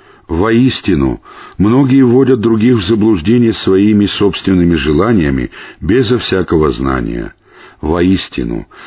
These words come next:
твоему Господу лучше знать преступников. Оставьте грехи очевидные и сокрытые. Воистину, те, которые совершают грех, получат воздаяние за то, что они совершали.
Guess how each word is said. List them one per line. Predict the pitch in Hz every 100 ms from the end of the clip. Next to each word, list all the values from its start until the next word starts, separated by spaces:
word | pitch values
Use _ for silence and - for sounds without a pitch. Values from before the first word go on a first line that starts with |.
| -
твоему | - 110 117 110
Господу | 110 - - 107 104
лучше | 87 113 127 - 85
знать | 65 71 71 -
преступников. | 65 - - 64 - 58 - 52 - - _ _ _ _ _ _ _ - - - -
Оставьте | 101 104 - 123 123 -
грехи | 101 101 95 -
очевидные | 107 - 90 95 90 90 90
и | 82
сокрытые. | - 76 - 71 - 62 57 - - - -
Воистину, | 90 104 113 - - 69 62 57 - - - -
те, | - 131
которые | 123 113 113 110 98
совершают | - 95 90 - 98 82
грех, | 71 92 113 -
получат | - 90 110 117 104
воздаяние | 92 85 73 85 85 80 76
за | 65 71
то, | - 101
что | - -
они | 73 71
совершали. | - 71 64 - 69 60 55